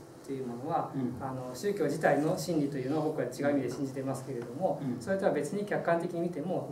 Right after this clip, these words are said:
Speaker 1: 大きいんじゃないかなと。
Speaker 2: うん。うん。つまり、つまり私からもう一度一言あるんだけど、その宗教と倫理っていうのはね、全く同じに重ならないんですよね。つまり先生今おっしゃったのは、いい質問だと思ったのは、宗教、倫理、哲学ね、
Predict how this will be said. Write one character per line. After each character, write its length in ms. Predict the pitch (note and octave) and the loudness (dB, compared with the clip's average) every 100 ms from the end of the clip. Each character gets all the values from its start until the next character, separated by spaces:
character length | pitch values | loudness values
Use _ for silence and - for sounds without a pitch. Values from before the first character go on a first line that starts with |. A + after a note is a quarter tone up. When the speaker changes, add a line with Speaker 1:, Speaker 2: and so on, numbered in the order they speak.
| A#2+ | -2
Speaker 1:
大 20 | |
き 60 | A#2+ | -2
い 40 | |
ん 60 | G#2+ | -2
じ 60 | |
ゃ 20 | |
な 80 | - | -6
い 20 | - - | -12 -6
か 80 | C3+ | -4
な 40 | |
と。 100 | C3+ - - - | -4 -10 -14 -6
Speaker 2:
う 40 | D#3 | -4
ん。 640 | - - - - - D#3 | -4 -6 -10 -14 -2 0
う 20 | |
ん。 20 | |
つ 100 | D#3 | 2
ま 100 | A#3+ | 4
り、 140 | - - | 4 2
つ 120 | - | 2
ま 80 | G3+ | 4
り 60 | E3+ | 6
私 220 | F#3 F3+ | 6 6
か 80 | G3 | 2
ら 40 | |
も 60 | E3 | 4
う 40 | |
一 60 | C#3+ | 6
度 80 | F3 | 4
一 260 | - - | 2 0
言 160 | F3+ E3+ | 2 2
あ 40 | |
る 60 | D#3 | 0
ん 40 | |
だ 60 | C#3+ | 0
け 100 | C3 | 0
ど、 240 | A#2+ A#2+ A#2 - - | 2 0 -2 -8 -2
そ 80 | D#3 | 2
の 40 | |
宗 240 | C#3+ - A3 A#3+ | 2 0 2 0
教 200 | - G3+ | 6 6
と 300 | F#3+ F#3+ - B2 | 8 6 6 4
倫 180 | F3 G3+ | 4 4
理 80 | |
っ 20 | - | 2
て 180 | - C3+ | 2 2
い 40 | |
う 40 | A2+ | 2
の 60 | |
は 60 | A2 | 0
ね、 140 | D#3 - - - | -2 -4 -12 2
全 400 | C3+ F#3 F3+ F3 | 4 4 4 4
く 260 | D#3+ F#3 G#3 | 6 6 6
同 80 | |
じ 100 | F#3 | 4
に 60 | G3 | 2
重 220 | - E3+ | 0 0
な 100 | F3 | 4
ら 60 | D3+ | 4
な 80 | C3+ | 4
い 20 | |
ん 60 | A2+ | 2
で 40 | |
す 80 | - | 2
よ 80 | B2 | 2
ね。 180 | D#3 - | 2 -2
つ 80 | - | 0
ま 80 | F#3 | 2
り 60 | |
先 160 | - G3 | 4 8
生 80 | F#3+ | 8
今 240 | F3+ D#3 | 10 6
お 60 | C#3+ | 4
っ 60 | C#3 | 4
し 60 | |
ゃ 40 | D3 | 2
っ 40 | |
た 60 | C3+ | 4
の 60 | |
は、 60 | C3+ | 4
い 20 | |
い 120 | F#3+ | 4
質 140 | G3 F3 | 2 4
問 140 | D3+ | 4
だ 80 | B2 | 4
と 60 | |
思 160 | - B2 | 4 2
っ 20 | |
た 100 | B2+ | 4
の 100 | B2 | 4
は、 160 | A#2 - - - | 4 0 -6 -12
宗 380 | - - G#3+ A3+ A3 | -10 -2 0 2 6
教、 240 | G3 D3 A#2+ | 6 6 2
倫 260 | F3+ G3+ | 2 0
理、 80 | F#3+ D3+ - | 0 -2 0
哲 200 | E3 D#3+ | 2 4
学 140 | C#3 | 2
ね、 80 | A#2 | 0